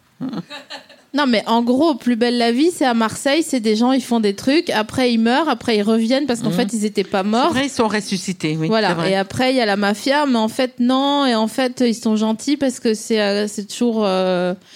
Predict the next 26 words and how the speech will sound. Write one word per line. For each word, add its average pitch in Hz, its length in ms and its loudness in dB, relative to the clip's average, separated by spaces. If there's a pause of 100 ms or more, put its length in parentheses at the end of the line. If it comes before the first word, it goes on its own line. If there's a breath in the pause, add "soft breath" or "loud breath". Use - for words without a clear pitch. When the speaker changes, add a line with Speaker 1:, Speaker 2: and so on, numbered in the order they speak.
(400 soft breath)
Speaker 1:
c'est, - 280 -16
c'est - 160 -6
un 208 120 0
peu, 208 140 -2
Speaker 2:
Mhm. 226 80 4
Speaker 1:
euh, 185 600 0
c'est - 120 -2
un 226 60 2
peu 262 160 0
Sous 262 160 0
le 220 60 0
soleil. 294 320 0
Vous 254 80 -2
vous 254 80 0
souvenez 339 260 -6
de 392 60 -12
Sous - 80 -6
le 311 80 -8
soleil, 339 320 -2
la 285 160 -4
série 269 300 -4
Speaker 2:
Non, 277 80 -4
Speaker 1:
Sous 165 40 -6
Speaker 2:
on 165 40 -4
Speaker 1:
le 175 80 -2
Speaker 2:
n'a 180 40 -2